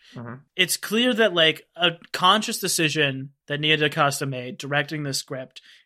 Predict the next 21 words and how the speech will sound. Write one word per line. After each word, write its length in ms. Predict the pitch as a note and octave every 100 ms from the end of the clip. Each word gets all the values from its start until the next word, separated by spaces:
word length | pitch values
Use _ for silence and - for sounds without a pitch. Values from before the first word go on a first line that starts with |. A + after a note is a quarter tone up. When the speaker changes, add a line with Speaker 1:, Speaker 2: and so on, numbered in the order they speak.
| -
Speaker 1:
is 160 | D3
to 120 | - E3
never 680 | D#3+ E3+ F3+ F3 D#3+ D#3 _
show 600 | - - F3+ E3 E3+ E3+
on 220 | E3 D#3+ D#3+
screen 560 | - D3+ C#3 C3 C3 C3+
any 180 | D3+ D3
violence 520 | C#3 C3+ C#3 C3+ C3+
done 200 | C3+ C3
against 340 | C3 C3+ C3
Black 280 | - - _
people. 260 | - _ _ -
Speaker 2:
Mm, 300 | C#3+ A2+ G#2+
mm-hmm. 220 | A#2 A2+ A#2+ _ - F3+
Speaker 1:
Because 300 | E3 F3+ D3+
the 140 | E3
events 340 | D3+ E3 F#3+
of 80 | A3+
the 80 | F3+
first 320 | - A3+ A3+
movie, 480 | E3+ D3 C3+ C3 F3